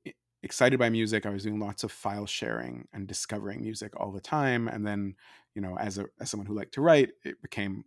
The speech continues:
"Well, maybe I could try writing about this and expressing my opinion." But it was also an avenue for getting free music, free <laughs> C Ds. Uh, it was actually a really, a big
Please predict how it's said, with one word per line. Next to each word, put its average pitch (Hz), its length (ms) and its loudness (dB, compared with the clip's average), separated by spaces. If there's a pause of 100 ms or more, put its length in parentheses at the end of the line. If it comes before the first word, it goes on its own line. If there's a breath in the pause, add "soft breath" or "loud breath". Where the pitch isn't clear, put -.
(120)
"Well, 175 120 -4
maybe 143 200 -2
I 120 60 0
could - 140 -12
try 107 160 0
writing 101 320 -4
about 101 240 -8
this 110 300 -6
and 95 220 -12
expressing - 460 -10
my 98 100 -8
opinion." 156 360 0
But 135 100 4
it 123 40 4
was 117 120 2
also 120 280 2
an 107 80 -2
avenue 101 440 -2
for - 160 -8
getting 101 240 -6
free 143 580 2 (280 soft breath)
music, 95 420 -4 (340 soft breath)
free 127 240 4
<laughs> - 0 -
C 110 200 0
Ds. 101 640 -2 (380 loud breath)
Uh, 98 300 -2 (100)
it 117 200 -8
was 110 160 -2
actually 104 260 2
a 101 60 0
really, 104 300 -2
a - 80 -4
big 101 380 -2